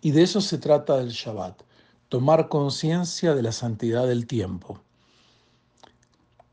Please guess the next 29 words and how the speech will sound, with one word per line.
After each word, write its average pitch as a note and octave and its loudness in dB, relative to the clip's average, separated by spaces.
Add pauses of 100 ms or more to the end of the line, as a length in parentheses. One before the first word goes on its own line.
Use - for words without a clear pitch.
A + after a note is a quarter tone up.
(420)
Él G3+ 8
no A3+ 10
desprecia F3+ 4
el B2 -4
mundo C#3 2
del A#2+ 0
espacio, G2+ -6 (640)
pero F#3 8
él G3+ 6
plantea G#3 4
que E3 2
la C#3+ 6
Biblia, D3 2 (120)
y C3 0
esto C3+ 0
es - -4
interesante, D3 -2
la C3+ 2
primera G3 6
vez F3+ 2
que - 0
aparece C#3+ 2
la C3+ -2
palabra C3 -2
Kadosh, C3+ 2 (460)
santo, C#3+ 2 (280)
como B2+ -2
algo C#3 2
sagrado, D3 2